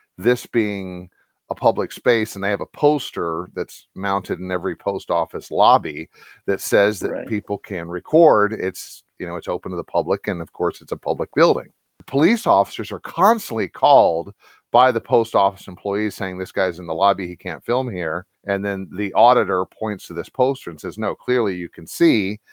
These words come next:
Speaker 1: And then for those agencies that push it and then trespass them and then arrest them, and then it turns into civil litigation once the case is dropped in court, and it's all on video.
Speaker 2: Yeah, I think that, you know, officers need to be very careful,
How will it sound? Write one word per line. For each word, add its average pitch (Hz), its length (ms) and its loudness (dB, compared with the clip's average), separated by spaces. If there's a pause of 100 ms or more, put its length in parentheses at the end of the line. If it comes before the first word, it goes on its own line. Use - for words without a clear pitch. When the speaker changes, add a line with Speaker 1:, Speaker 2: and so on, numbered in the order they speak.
(340)
Speaker 1:
And 110 200 0
then 104 400 -4 (300)
for 110 120 0
those 107 240 2
agencies 98 600 -4
that 90 180 -8
push - 340 -2
it 98 260 2
and 92 180 -6
then 95 200 -6
trespass 110 640 0
them 95 180 -8
and 92 100 -6
then 90 100 -4
arrest 113 420 -2
them, 92 300 -8 (480)
and 98 160 -2
then 101 100 -2
it 95 140 -6
turns 95 320 -6
into 87 200 -6
civil 90 300 0
litigation 90 600 0
once 82 240 -8
the 80 120 -6
case 82 340 -6
is - 80 -14
dropped 73 360 0
in 67 80 -18
court, 127 340 2
and 95 80 -4
it's - 100 -6
all 110 180 2
on 90 140 -4
video. 87 440 -6 (640)
Speaker 2:
Yeah, 113 460 4
I 120 120 4
think 123 360 0
that, 101 280 2
you 104 120 0
know, 101 100 -2
officers 107 380 0
need 101 100 -4
to 95 60 -4
be 95 40 -8
very 104 200 2
careful, 95 580 -2